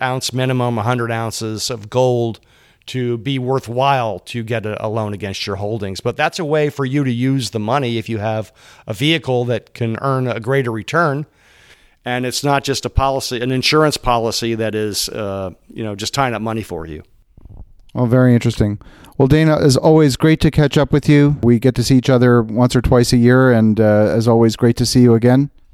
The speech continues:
Speaker 1: Well, Victor, it's great to see you, and I really appreciate your having me on your podcast, and, uh, I hope you have wonderful success in the future.
Speaker 2: Well, Espresso fans, that's Dana Samuelson from American Gold Exchange.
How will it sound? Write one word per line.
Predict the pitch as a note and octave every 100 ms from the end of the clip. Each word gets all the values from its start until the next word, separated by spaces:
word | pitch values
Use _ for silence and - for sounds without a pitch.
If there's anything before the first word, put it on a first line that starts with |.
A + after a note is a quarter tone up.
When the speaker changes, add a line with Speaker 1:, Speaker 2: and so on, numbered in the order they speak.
| - - _
Speaker 1:
Well, | D3
Victor, | C3+ F3 F3+
it's | E3 -
great | E3+ E3
to |
see | C3+ E3
you, | E3 E3
and | D3
I | - C3 B2
really | C#3+ D3+
appreciate | - E3 - C#3+
your | B2
having | C3+ C3+
me | C#3 C3+
on | C3
your | B2+ B2 A#2+
podcast, | - _ C3 C3+ D3+ D3 E3+ - -
and, | A#2+ A#2 A#2+ A#2+
uh, | A#2+ A#2 A#2 - - -
I | -
hope | B2+ C3+
you | A#2
have | A#2+ F#2+ - _ -
wonderful | - B2+ D3+ D#3 D3
success | - B2+ C3+ B2
in | A#2
the |
future. | - G#2 F2 D#2 - - _ _ _ _
Speaker 2:
Well, | A#2+ B2
Espresso | - C3 C3
fans, | B2 C3+ C3 B2+
that's | B2+ A#2 -
Dana | C3+ B2+
Samuelson | - C3+ C3 A#2 C3 A#2+
from | A#2+
American | A2+ B2+ A#2+ B2
Gold | A#2+ A#2+
Exchange. | A#2 - B2+ B2 A#2+